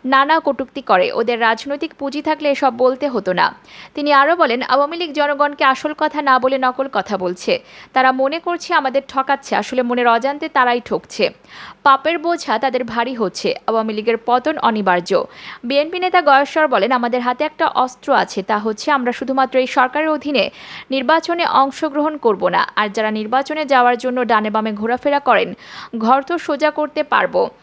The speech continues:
বাইরে না হয় না পারলাম।" অপরদিকে, সরকার দেশকে ধ্বংসের দিকে নিয়ে যাচ্ছে বললেন মির্জা ফখরুল। সরকার দেশকে ধ্বংসের দিকে নিয়ে যাচ্ছে বলে অভিযোগ করেছেন বিএনপি মহাসচিব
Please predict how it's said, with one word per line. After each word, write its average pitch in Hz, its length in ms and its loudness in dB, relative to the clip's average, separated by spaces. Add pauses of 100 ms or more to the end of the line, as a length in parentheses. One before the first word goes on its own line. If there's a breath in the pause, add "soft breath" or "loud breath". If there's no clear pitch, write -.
(180)
বাইরে 247 340 2
না 320 120 -2
হয় 302 200 0
না 220 180 4
পারলাম।" 180 560 2 (1600 soft breath)
অপরদিকে, 302 560 2
সরকার 302 400 4
দেশকে 294 280 -2
ধ্বংসের 294 420 0
দিকে 359 200 -4
নিয়ে 311 220 -2
যাচ্ছে 262 360 2
বললেন 240 340 0
মির্জা 240 360 0
ফখরুল। 190 600 0 (720 loud breath)
সরকার 311 560 2
দেশকে 330 340 -6
ধ্বংসের 277 440 -2
দিকে 277 180 -6
নিয়ে 269 180 -2
যাচ্ছে 262 280 0
বলে 269 200 0
অভিযোগ 254 360 -2
করেছেন 240 460 -2
বিএনপি 262 240 0
মহাসচিব 247 540 0